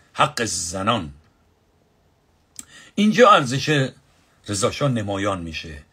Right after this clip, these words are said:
که بین بدآموزی‌های دوران و اون فشارهای روح و روان دینی که تو همه ما گفتم هست و منطق و اینکه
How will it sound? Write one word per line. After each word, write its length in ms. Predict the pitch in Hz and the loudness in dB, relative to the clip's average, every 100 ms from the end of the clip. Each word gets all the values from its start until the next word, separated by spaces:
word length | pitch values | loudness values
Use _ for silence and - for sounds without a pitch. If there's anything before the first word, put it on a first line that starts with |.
| _ _ - | _ _ -14
که 380 | - 98 90 78 _ _ _ _ _ - | -10 -8 -10 -14 _ _ _ _ _ -4
بین 540 | 131 147 117 98 85 - _ _ - - _ - | 0 2 0 -2 -6 -14 _ _ -20 -20 _ -4
بدآموزی‌های 1160 | 117 113 - 110 113 113 95 113 107 - 185 139 | -2 -2 -4 -2 0 -2 -4 -6 -6 -4 -2 -4
دوران 500 | 98 90 90 85 73 - _ - _ 120 | -6 -12 -12 -12 -14 -18 _ -20 _ -8
و 140 | 123 | -6
اون 320 | - 175 131 78 _ _ _ | -6 -2 -2 -4 _ _ _
فشارهای 840 | - 131 156 139 127 117 - 180 | -8 -4 0 2 2 0 -2 0
روح 320 | 143 123 120 | 0 -2 -4
و 60 | 123 | -4
روان 400 | 113 107 143 156 | -4 -2 -4 -4
دینی 580 | 110 120 127 127 151 156 | -6 -4 -2 -2 -2 -4
که 140 | 143 | -6
تو 140 | 120 113 | -8 -8
همه 440 | 104 113 151 156 | -6 -4 -4 -4
ما 220 | 117 104 | -4 -6
گفتم 420 | 95 98 - 92 | -8 -12 -10 -10
هست 540 | 82 107 135 143 - - _ _ _ _ _ _ _ - 127 | -6 -2 -2 -2 -6 -10 _ _ _ _ _ _ _ -2 4
و 140 | 196 | 4
منطق 540 | 170 131 117 143 165 151 _ _ _ _ - 131 135 | 4 2 0 -2 -2 -4 _ _ _ _ -16 -6 2
و 200 | 175 208 - _ _ _ - | 4 4 0 _ _ _ -4
اینکه 600 | 170 156 - 139 123 | -2 0 -2 -4 -4